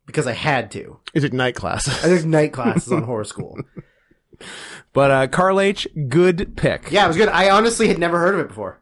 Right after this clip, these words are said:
Speaker 2: No, I was unfamiliar
Speaker 1: I
Speaker 2: with
Speaker 1: did
Speaker 2: it,
Speaker 1: not know
Speaker 2: and
Speaker 1: that it was a
Speaker 2: it
Speaker 1: movie.
Speaker 2: definitely delivered. <laughs> So, uh, so well played.
Speaker 1: That,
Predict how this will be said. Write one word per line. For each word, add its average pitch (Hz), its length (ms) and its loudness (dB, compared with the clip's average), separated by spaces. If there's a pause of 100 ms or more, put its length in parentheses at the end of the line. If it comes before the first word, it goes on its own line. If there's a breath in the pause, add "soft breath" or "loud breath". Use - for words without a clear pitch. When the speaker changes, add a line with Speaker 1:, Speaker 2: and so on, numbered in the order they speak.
(100)
Speaker 2:
No, 196 200 4
I 127 160 2
was 151 120 2
unfamiliar 160 460 2
Speaker 1:
I 175 60 4
Speaker 2:
with 185 100 2
Speaker 1:
did 196 80 0
Speaker 2:
it, - 40 0
Speaker 1:
not 156 100 -6
know 139 60 0
Speaker 2:
and 143 180 2
Speaker 1:
that 151 60 2
it 151 60 0
was 143 80 -2
a 135 120 4
Speaker 2:
it - 360 -4
Speaker 1:
movie. 143 140 -6
Speaker 2:
definitely 135 760 2
delivered. 117 500 -2
<laughs> - 180 -6
So, 110 380 0
uh, 101 240 2
so 113 120 -4
well 110 200 2
played. 95 320 -2
Speaker 1:
That, - 120 -4